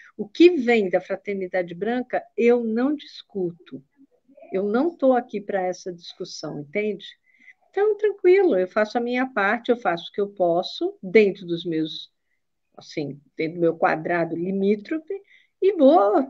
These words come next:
tocando o barco, e temos que ajudar o Brasil, que eu penso primeiro, antes de mim, antes dele, inclusive, como ajudar o Brasil. Eu tô na política desde os dezoito anos, Dorim.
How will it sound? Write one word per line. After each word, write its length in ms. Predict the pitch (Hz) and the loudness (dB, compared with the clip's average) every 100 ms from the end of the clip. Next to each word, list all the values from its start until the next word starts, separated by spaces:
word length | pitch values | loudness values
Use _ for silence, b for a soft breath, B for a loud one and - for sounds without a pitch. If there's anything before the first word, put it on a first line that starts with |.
| - | -2
tocando 400 | 294 294 269 285 | -2 0 0 0
o 60 | 494 | 0
barco, 400 | 453 254 330 - | 0 0 0 -4
e 20 | |
temos 320 | - 208 196 | 0 0 0
que 80 | 254 | 0
ajudar 320 | 320 339 330 | 0 2 0
o 60 | 294 | 2
Brasil, 680 | 359 403 - 262 339 240 156 | 2 -2 2 2 4 0 -4
que 80 | - | -2
eu 60 | 208 | 0
penso 420 | 247 247 262 - | 0 -2 -2 -8
primeiro, 540 | 214 214 214 269 269 | -4 0 4 4 4
antes 320 | 196 254 262 214 | 2 0 -2 -8
de 100 | 180 | -8
mim, 400 | 180 233 277 262 b b | -4 -2 -4 -8 b b
antes 480 | 233 311 339 214 175 | 4 4 2 -4 -4
dele, 360 | 165 202 247 196 | 4 6 4 0
inclusive, 680 | 170 165 160 233 294 - - _ _ _ | -8 -10 -6 -4 -4 -8 -14 _ _ _
como 300 | - 240 233 | 0 2 4
ajudar 460 | 240 240 262 214 180 | 2 -2 0 0 0
o 40 | |
Brasil. 440 | 185 214 208 147 - b b - | -4 -6 -4 -8 -10 b b -16
Eu 80 | |
tô 120 | - 320 | -2 2
na 100 | 339 | 2
política 480 | 285 285 302 285 | 4 2 4 4
desde 320 | 226 262 262 269 | 6 4 4 -2
os 100 | 254 | -2
dezoito 640 | 262 240 240 262 254 262 | -2 4 6 6 2 0
anos, 320 | 202 247 233 | 0 -2 -4
Dorim. 400 | 175 165 143 131 | -2 -2 -4 -10